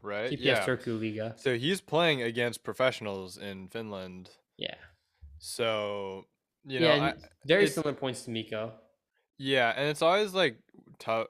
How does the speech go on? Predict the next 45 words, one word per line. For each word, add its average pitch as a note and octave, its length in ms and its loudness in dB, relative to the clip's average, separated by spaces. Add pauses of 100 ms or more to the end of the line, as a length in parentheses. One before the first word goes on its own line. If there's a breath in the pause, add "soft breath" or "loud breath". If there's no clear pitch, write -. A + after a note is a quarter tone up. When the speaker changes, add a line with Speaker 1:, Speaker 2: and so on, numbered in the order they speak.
Speaker 1:
It's A#2+ 160 -4
always D3 320 2
not G#2+ 240 -8
tough, - 220 -14
but A#2 100 -6
weird B2+ 280 2
to B2 100 -4
look A2 200 -2
at, G2+ 200 0
like, G2+ 180 -4 (300)
when G#2+ 100 -14
you G2+ 160 -8
look G2+ 160 -8
at G2 140 -6 (100)
Speaker 2:
Definitely C#3+ 300 -2
is G#2 140 -2
Speaker 1:
points. - 60 -12
Speaker 2:
difficult, - 440 -10
too. G#2 320 -10 (560)
Speaker 1:
Yeah, B2+ 400 6
yeah. A2+ 240 4
But, D3+ 180 2
like, D3 240 4
you D3 120 -2
know, C3+ 100 4
if B2 120 0
you C#3 140 -2
look C#3 240 0
at F3 160 2
his C3 220 0
Liga, A2 800 -2 (480 soft breath)
um, G2 600 -4
Speaker 2:
Mm-hmm. A2+ 100 -14
Speaker 1:
points, G#2 340 -6
he's G#2 200 -10
thirty-one A#2+ 420 -2
games G2+ 260 -6
played, G2 380 -6
five G2+ 320 -4
goals, G2+ 160 -8
five G2 180 -6
assists F#2+ 400 -12
for - 180 -16
ten G2+ 240 -12
points. - 460 -12